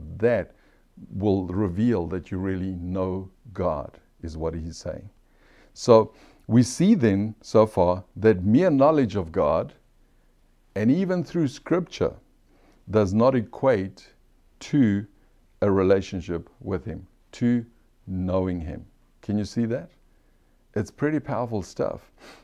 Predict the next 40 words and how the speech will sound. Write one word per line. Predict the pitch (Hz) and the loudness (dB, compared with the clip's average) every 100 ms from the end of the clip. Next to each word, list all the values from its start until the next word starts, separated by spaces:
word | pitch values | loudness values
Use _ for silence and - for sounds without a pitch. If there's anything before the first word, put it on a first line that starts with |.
| - | -2
I | 120 | 4
mean, | 123 | 6
I | 131 | 6
think | 143 139 | 4 0
about | 123 120 | 2 2
the | 107 | 2
letters | 104 127 - 95 | 0 0 -2 -6
that | 98 90 | -4 -4
Helena, | 98 104 107 95 | -4 -4 -4 -6
Helena | 90 98 104 | -2 0 0
and | 104 | 0
I | 98 | 0
wrote | 95 104 101 | 0 -2 -2
to | |
each | 101 90 | -8 -2
other. | 123 139 - _ _ _ _ _ - | -2 -2 -10 _ _ _ _ _ 0
I | 127 | 0
could | - 123 | 4 4
have | 101 | 4
given | 92 117 120 | 2 2 4
them | 117 107 | 2 0
to | - 110 101 | -2 0 0
one | 90 98 | 2 0
of | 98 | 0
my | 92 | -2
friends, | - 90 101 170 - - - _ _ _ _ | -2 -2 -2 -8 -16 -20 -20 _ _ _ _
not | 62 90 104 | -10 -2 -2
that | 90 | 0
I | 82 | 0
would, | 82 90 104 - _ _ _ - | 0 0 -2 -6 _ _ _ 2
but | 113 | 2
I | |
could | 110 - | 2 0
have | 110 92 | 0 0
given | 120 123 | 0 2
it | 113 | 0
to | 98 | 0
one | 92 92 | -2 0
of | 90 | 0
them. | 95 127 | -4 -6